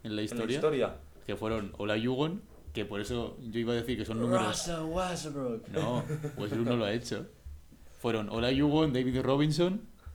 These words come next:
Speaker 1: em, Alvin Robertson, que era un base de los Spurs, que se lo hizo con robos, y el otro, ¿quién era? No me acuerdo
Speaker 3: Ben
Speaker 1: ahora.
Speaker 3: Simmons.
Speaker 1: No, cuádruple doble, es muy antiguo.
Speaker 3: Ah.
Speaker 1: O sea, no me, no
Speaker 3: Pues
Speaker 1: me acuerdo quién
Speaker 3: yo
Speaker 1: era,
Speaker 3: sé que,
Speaker 1: pero
Speaker 3: yo sé que, eh, Westbrook y Ben Simmons estuvieron muy cerca.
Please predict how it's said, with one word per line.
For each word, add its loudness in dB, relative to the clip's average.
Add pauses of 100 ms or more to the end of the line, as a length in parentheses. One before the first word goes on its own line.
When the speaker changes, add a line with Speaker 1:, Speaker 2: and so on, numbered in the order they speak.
(420)
Speaker 1:
em, -2
Alvin 2
Robertson, 2 (180)
que -4
era 2
un 0
base 2
de 2
los -2
Spurs, -6
que -4
se -4
lo 0
hizo -2
con -2
robos, -2 (680)
y -6
el -4
otro, -2
¿quién -6
era? -6
No -6
me -2
acuerdo -2
Speaker 3:
Ben 6
Speaker 1:
ahora. 2
Speaker 3:
Simmons. -4
Speaker 1:
No, -10 (280)
cuádruple 0
doble, 0
es -4
muy -2
antiguo. -4 (300)
Speaker 3:
Ah. -8 (180)
Speaker 1:
O -12
sea, -2
no -4
me, -4
no -6
Speaker 3:
Pues 4
Speaker 1:
me 2
acuerdo 0
quién -2
Speaker 3:
yo 4
Speaker 1:
era, 0
Speaker 3:
sé 0
que, 0 (100)
Speaker 1:
pero -6
Speaker 3:
yo 2
sé -2
que, -2
eh, 6
Westbrook 2
y -2
Ben 4
Simmons 2
estuvieron 2
muy -2
cerca. -8